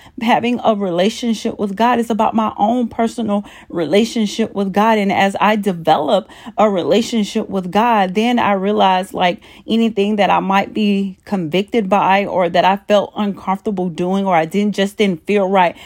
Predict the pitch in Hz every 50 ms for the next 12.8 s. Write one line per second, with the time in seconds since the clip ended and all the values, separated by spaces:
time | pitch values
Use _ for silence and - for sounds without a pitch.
0 | - 208 - 214 196 160 156 170 190 233 262 254 - - - 175 214 196 180 190
1 | - - - - - - 170 196 202 202 214 - 226 220 208 185 - - 180 196
2 | 156 165 180 175 175 160 - - 170 - - 196 180 165 165 170 175 - 180 170
3 | 185 202 - 196 180 180 175 - - 165 170 185 208 175 165 170 165 165 151 156
4 | - 165 151 - 151 156 156 - - - 202 - 190 196 196 196 202 196 - 226
5 | 214 214 202 - 214 190 - - 196 190 196 180 160 165 185 185 - - 180 185
6 | 196 190 - - 202 190 - - 196 202 196 202 170 185 165 156 165 165 175 196
7 | 220 247 - - - - - - - - _ - - 208 175 180 185 - - 170
8 | 185 175 170 160 151 - 156 139 127 135 - - - - _ - 190 185 185 202
9 | 208 - 175 180 180 175 175 165 - 185 165 143 143 156 160 165 - - - 123
10 | 120 107 - - - 175 190 202 - 214 214 208 226 208 202 196 196 175 175 -
11 | - 214 220 - - 196 180 - - _ _ _ _ _ _ _ _ _ _ _
12 | - - 170 190 190 - - 175 196 220 214 202 208 202 208